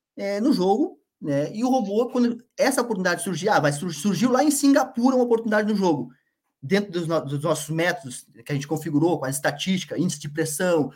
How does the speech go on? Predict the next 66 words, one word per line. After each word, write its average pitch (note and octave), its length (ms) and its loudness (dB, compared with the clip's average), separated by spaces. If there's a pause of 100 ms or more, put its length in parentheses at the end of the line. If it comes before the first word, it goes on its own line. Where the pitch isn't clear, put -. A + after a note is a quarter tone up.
(160)
chutes - 240 -8
no E3+ 160 2
gol, D#3+ 500 4 (260)
é, C3+ 200 -4
enfim, A3 480 -2 (380)
ele A#3 140 -6
vai B3+ 100 4
mandar B3+ 220 2
o D4 60 2
alerta. A3+ 420 0
Ele C#3+ 140 -4
manda F#3 220 2
o F#3 60 0
alerta E3+ 240 -2
no G#3 80 0
grupo A3+ 260 -2
lá G#3+ 80 0
e G#3 40 -2
fala, A#3+ 140 0
"Ó, - 80 2
entra A#3+ 320 0
agora G#3+ 680 2
que G#3 100 -14
vai G3+ 120 0
sair G#3 200 -2
um G#3+ 100 0
gol G#3 180 2
lá G3 160 2
no A#3 120 -2
jogo G#3 160 -2
de A3 80 -4
Singapura. A3 600 -2
Entra G3+ 280 -4
agora F#3+ 320 2
que A#3+ 80 -10
vai G#3+ 120 -2
sair G#3+ 140 -6
um A3 100 -4
gol G3 280 0 (280)
no F#3+ 80 -4
jogo F#3+ 240 -2
do, G#3 480 -4
do G3 80 -2
Atlético G3 340 -2
Mineiro." G#3 440 2 (280)
E G4+ 40 -6
a G4 60 0
gente A3 160 -2
vai A3+ 100 -2
lá - 260 2
e D4 60 0
faz F#3 200 -2
a B3 40 6
entrada, E3+ 300 2
né? A#2 100 -10
Ele, D3 320 -6
ele G#3+ 140 2
manda C4+ 500 4
e - 40 -8
a F4 40 0
gente D4+ 160 -2
vai A3 120 -2
lá G#3 80 -2
e, B3 100 -6 (480)
e E4 80 -4
faz. - 380 -2